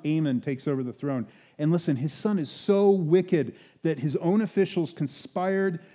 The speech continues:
against him and killed him and put his eight-year-old son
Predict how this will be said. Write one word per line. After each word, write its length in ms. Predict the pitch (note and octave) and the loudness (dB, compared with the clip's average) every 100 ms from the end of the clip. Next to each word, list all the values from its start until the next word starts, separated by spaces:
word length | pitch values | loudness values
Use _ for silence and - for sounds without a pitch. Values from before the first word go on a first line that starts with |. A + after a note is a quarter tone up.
| - | -8
against 440 | D3+ C#3 F3 E3+ | -4 2 2 2
him 220 | F3 E3 D#3 | 0 0 0
and 180 | C#3+ C3 | -4 -4
killed 400 | - G#3+ G3+ C#3+ | 2 4 4 2
him 300 | D3 C3+ C3+ - - | 0 0 -4 -10 -4
and 140 | C#3+ | -2
put 200 | - G3 | 2 0
his 300 | C#3+ D#3+ - - | 2 -2 -2 0
eight-year-old 680 | F#3+ A3 G3 G#3 G3 F3+ C3+ | 2 2 2 2 2 2 -2
son 600 | - - A3 F3 C#3+ | -10 -4 -2 0 0